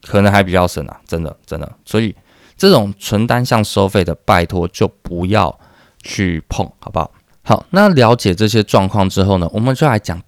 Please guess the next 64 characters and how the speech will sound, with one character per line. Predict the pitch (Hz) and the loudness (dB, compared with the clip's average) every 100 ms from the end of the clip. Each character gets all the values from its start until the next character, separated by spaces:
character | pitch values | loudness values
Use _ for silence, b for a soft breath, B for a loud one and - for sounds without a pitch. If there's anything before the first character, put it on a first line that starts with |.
| - | -2
到 | 170 123 | 2 4
底 | 95 87 85 | 2 -2 -4
哪 | 85 | -4
些 | 85 104 | -2 -4
App | - 110 - 87 - | -2 -2 -2 -8 -10
上 | - 98 80 | -4 -4 -4
榜 | - - | -12 -10
在 | - 98 | -2 -2
我 | 85 71 | -2 -8
这 | 95 | -8
个 | 87 82 | -6 -2
完 | 95 85 | -2 -2
全 | 107 92 87 | -4 -6 -6
不 | 92 | -4
该 | 87 | -4
碰 | - 92 | -4 -6
的 | 78 | -6
名 | 78 80 | -8 -10
单。 | 80 78 - b b b b b | -10 -10 -12 b b b b b
第 | - 202 | 2 2
一 | 214 | 4
个 | 156 | 2
呢， | 131 123 | 4 2
就 | 113 | -2
是 | 107 107 | -8 -8
探 | - 80 | -8 -8
探。 | 80 110 _ b b b b | -8 -12 _ b b b b
虽 | - 240 | 2 2
然 | 190 | 4
它 | 175 | 2
的 | 135 | 2
免 | 101 90 | 0 0
费 | - 117 | 0 2
like | 107 - 87 - | 2 0 -6 -10
还 | - 107 | -4 0
蛮 | 117 107 | 2 2
够 | 113 113 | 2 0
用 | 107 104 | 2 -2
的 | 76 | -4
啦， | 76 - | -10 -6
传 | 107 107 | 0 0
讯 | 135 107 | 0 -2
息 | 92 | -2
也 | 80 | -2
都 | 95 | 0
不 | 98 90 | 0 0
用 | 95 | 0
钱， | 90 - - b b b _ | -2 -10 -14 b b b _
但 | - 101 95 | -2 0 0
这 | 90 120 | -2 -2
个 | - | 0
App | 113 95 | -2 -2
上 | 87 92 | -2 -4
充 | 92 - 101 | -4 -4 -2
满 | 95 76 | -2 -4
了 | 80 | -8
刚 | - 90 | -4 -2
刚 | 90 92 | -2 -2
讲 | 82 82 | -6 -10
的 | - | -12
加 | - 101 | -2 2
赖 | 104 92 | 4 2
妹 | 98 85 - | 0 -2 -2
跟 | 87 87 90 | -2 -2 -4